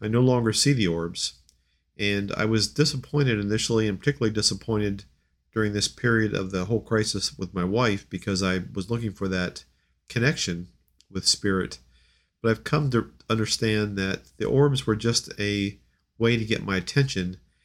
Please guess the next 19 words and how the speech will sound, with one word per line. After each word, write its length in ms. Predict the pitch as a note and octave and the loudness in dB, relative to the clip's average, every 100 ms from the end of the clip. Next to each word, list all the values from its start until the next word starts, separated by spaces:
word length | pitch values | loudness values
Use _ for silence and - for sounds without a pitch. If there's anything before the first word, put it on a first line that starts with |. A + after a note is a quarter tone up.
| _ _ | _ _
and 100 | G2+ | -8
to 60 | |
cause 340 | F#2+ C3 B2 A2+ | -2 0 0 2
me 100 | G#2 | 0
to 80 | |
focus 400 | F#2+ C3 C3 - | 0 2 2 2
on 100 | G2+ | 0
the 80 | F2+ | 0
right 240 | F2+ F2+ - | 0 -2 -4
things, 360 | F#2 F2+ F2+ | -6 -6 -8
to 100 | - | -10
focus 400 | G2 A2+ A2 G#2+ | -4 -2 -2 -2
on 100 | G2 | -2
spirituality, 800 | F#2 - G2+ F2+ G2 F#2 F#2 F#2 | -4 -2 -2 0 -2 -2 -2 -2
to 140 | F2 F#2+ | -4 -6
explore, 720 | F2 - - A#2 G#2 G2 - _ _ _ _ | -6 -6 0 2 2 2 -4 _ _ _ _
to 80 | F#2+ | -2
discover. 640 | F#2 - C3 A2+ F2+ F#2 - _ _ _ _ _ _ | 0 2 2 2 -2 -4 -12 _ _ _ _ _ _
And, 420 | G2+ G2 F#2+ F#2 | -4 -2 -2 -4